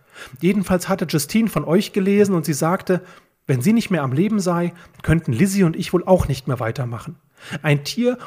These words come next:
und sei es noch so stark, ist ohne Kopf nicht lebensfähig", sagte sie.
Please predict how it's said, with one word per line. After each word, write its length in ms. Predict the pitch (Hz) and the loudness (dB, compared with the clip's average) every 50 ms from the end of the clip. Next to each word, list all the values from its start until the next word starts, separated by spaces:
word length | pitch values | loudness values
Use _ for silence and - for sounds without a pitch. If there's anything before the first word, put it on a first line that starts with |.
| - | -8
und 140 | - 156 147 | -6 -4 -2
sei 140 | 147 143 135 | 0 0 0
es 140 | 139 139 - | 0 0 0
noch 160 | 196 214 208 | 0 0 0
so 160 | - - 214 | -2 -2 -2
stark, 480 | 190 - - 165 156 160 151 151 - - - _ _ | -2 -2 -2 -4 -4 -2 -4 -6 -8 -10 -16 _ _
ist 240 | - 160 - - - | -6 -4 -4 -2 0
ohne 220 | 214 196 220 220 233 | 0 2 2 0 -2
Kopf 320 | - - 165 160 - - | -2 -2 -2 -2 -2 -2
nicht 180 | 180 170 - - | -4 -2 0 2
lebensfähig", 800 | 196 202 170 - 131 123 - - - 143 135 127 127 - - _ _ _ | 4 4 4 4 0 -4 -4 -4 -2 -2 -2 -4 -6 -10 -16 _ _ _
sagte 380 | - - 143 139 139 - 147 | -8 -6 -4 -4 -4 -4 -6
sie. 300 | 120 117 127 120 117 120 | -4 -4 -4 -6 -8 -10